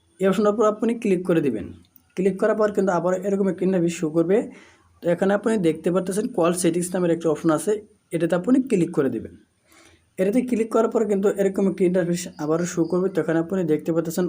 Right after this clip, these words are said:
অটো অ্যান্সার, এই অপশনটার উপর আপনি ক্লিক করে দিবেন। তো এটা আপনি খুঁজে বের করে আপনি এটা যেখানে থাকুক না কেন, এই অটো এটার উপর আপনি ক্লিক করে দিবেন। ক্লিক করার পর কিন্তু এরকম একটি ইন্টারফেস আবারও শো করবে। তো এখানে আপনি দেখতে পাচ্ছেন এখানে কিন্তু টিক মার্ক দেওয়া আছে,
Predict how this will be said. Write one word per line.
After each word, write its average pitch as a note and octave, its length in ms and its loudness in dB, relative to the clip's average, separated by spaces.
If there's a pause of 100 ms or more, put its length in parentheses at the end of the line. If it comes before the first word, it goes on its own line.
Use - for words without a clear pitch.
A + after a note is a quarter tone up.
অটো F#3 280 0 (640)
অ্যান্সার, F3+ 360 0 (140)
এই F#3 140 2
অপশনটার F#3+ 440 0
উপর G3 100 2
আপনি G#3+ 340 -2 (220)
ক্লিক F3 280 -2
করে F3+ 160 2
দিবেন। B2 260 0
তো D#3+ 120 -8
এটা F3 200 0
আপনি G3+ 200 0
খুঁজে G3 260 0
বের E3 220 2
করে G3+ 200 2
আপনি F#3 260 -2
এটা E3+ 200 2
যেখানে D#3+ 380 0
থাকুক F3+ 340 -10
না F3 80 -6
কেন, F3+ 140 -4 (680)
এই F#3 120 0
অটো G#3 400 0 (220)
এটার F3+ 240 -2
উপর G3 100 -4
আপনি G3+ 240 -4
ক্লিক E3+ 280 -4
করে D3+ 140 0
দিবেন। G2+ 240 -8 (560)
ক্লিক G3 200 -4
করার A#3 200 -2
পর A#3 200 -2
কিন্তু G3+ 200 -2 (240)
এরকম G3+ 240 0
একটি F3+ 200 -4
ইন্টারফেস F#3 380 -2 (420)
আবারও D#3 320 2
শো F3+ 200 0
করবে। B2+ 340 0 (580)
তো G#3 60 2
এখানে A3 240 0
আপনি A3+ 260 0
দেখতে E3+ 320 2
পাচ্ছেন F#3 360 0
এখানে E3+ 340 0
কিন্তু F#3+ 180 2
টিক - 320 -2
মার্ক F#3+ 160 2
দেওয়া E3+ 240 4
আছে, E3 240 0